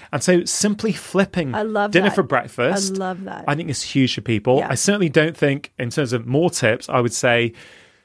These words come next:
Speaker 1: try not to eat two to three hours before bed if you can.
Speaker 2: Yeah, agreed.
Speaker 1: I
Speaker 2: Yeah.
Speaker 1: know it's hard sometimes.
Speaker 2: Yep.
Speaker 1: You might wanna finish your work and come and relax when you come home. I do get that. I personally don't use a sleep tracker anymore.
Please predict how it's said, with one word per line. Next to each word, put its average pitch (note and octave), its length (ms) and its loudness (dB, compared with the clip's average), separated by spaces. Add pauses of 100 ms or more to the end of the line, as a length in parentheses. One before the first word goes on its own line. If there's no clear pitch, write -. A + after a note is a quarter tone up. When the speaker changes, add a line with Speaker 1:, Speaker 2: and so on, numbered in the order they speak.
(120)
Speaker 1:
try F3+ 380 -2
not F#3 220 0
to - 180 -6
eat C3+ 220 -4
two - 140 -6
to - 100 -10
three A#2+ 160 -2
hours A#2 200 -4
before A2 280 -4
bed A#2 220 0
if - 160 -6
you A2 80 -4
can. - 220 -6
Speaker 2:
Yeah, A2 160 4
agreed. G#3 460 0
Speaker 1:
I - 80 -10 (100)
Speaker 2:
Yeah. G#3+ 260 2
Speaker 1:
know G3 120 8
it's - 200 2
hard D3+ 480 0
sometimes. C#3+ 760 0
Speaker 2:
Yep. - 60 -20 (320)
Speaker 1:
You A#2+ 120 -2
might C3 200 -2
wanna C3 100 0
finish C#3 320 -4
your B2+ 100 -2
work B2+ 320 4
and A#2 80 -10
come A#2+ 220 -6
and A#2 220 -4 (680)
relax A2 540 -4
when B2 100 -4
you A2 60 -8
come A#2+ 200 -2
home. A#2+ 500 2
I B2 60 0
do F3 280 0
get B2+ 260 -2
that. A#2 400 -4 (120)
I D#3+ 180 2
personally E3+ 520 2
don't C#3 180 0
use C3+ 180 -2
a - 60 -4
sleep - 240 -4
tracker C3+ 320 -4
anymore. A#2+ 580 0